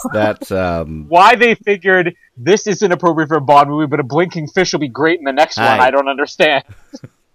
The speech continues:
Speaker 2: <laughs>
Speaker 1: Let's get to the blinking fish already. <laughs>
Speaker 2: Now, come on, John Rhys Davies. We have Sallah from Indiana Jones,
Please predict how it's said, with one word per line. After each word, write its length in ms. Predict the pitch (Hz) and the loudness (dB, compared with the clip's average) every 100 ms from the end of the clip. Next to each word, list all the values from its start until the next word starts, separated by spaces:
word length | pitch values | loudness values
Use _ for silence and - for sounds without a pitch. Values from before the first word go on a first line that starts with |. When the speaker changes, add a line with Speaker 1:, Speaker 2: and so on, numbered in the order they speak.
| _ | _
Speaker 2:
<laughs> 1040 | _ _ _ _ _ - - _ _ _ _ | _ _ _ _ _ -20 -20 _ _ _ _
Speaker 1:
Let's 220 | 87 - | -16 -14
get 240 | - 92 - | -12 -12 -10
to 80 | |
the 100 | 85 | -14
blinking 360 | 87 117 95 110 | -8 -8 -6 -8
fish 300 | 98 135 - | -8 -10 -10
already. 680 | 110 - 104 - - 117 - | -12 -12 -12 -12 -14 -14 -14
<laughs> 40 | 170 _ - _ - - - - _ _ _ _ _ - - - _ _ _ _ _ _ _ _ _ _ _ _ _ _ _ _ - | -16 _ -20 _ -12 -12 -18 -20 _ _ _ _ _ -20 -20 -20 _ _ _ _ _ _ _ _ _ _ _ _ _ _ _ _ -2
Speaker 2:
Now, 80 | 196 | 0
come 100 | 185 | 2
on, 260 | 123 107 | 0 -2
John 280 | 120 170 233 | 2 4 4
Rhys 240 | 240 220 143 | 2 -2 0
Davies. 680 | 160 147 120 107 110 127 _ _ _ _ _ _ | 0 0 -2 -6 -8 -12 _ _ _ _ _ _
We 200 | 143 202 | -2 2
have 560 | 202 180 156 143 135 - | 6 6 8 6 2 -8
Sallah 460 | - 180 202 226 | 0 4 6 4
from 160 | 214 165 | 2 -4
Indiana 440 | 156 147 143 135 | -4 -2 0 0
Jones, 760 | 117 107 127 117 110 110 110 - | -4 -2 0 0 -2 -6 -14 -16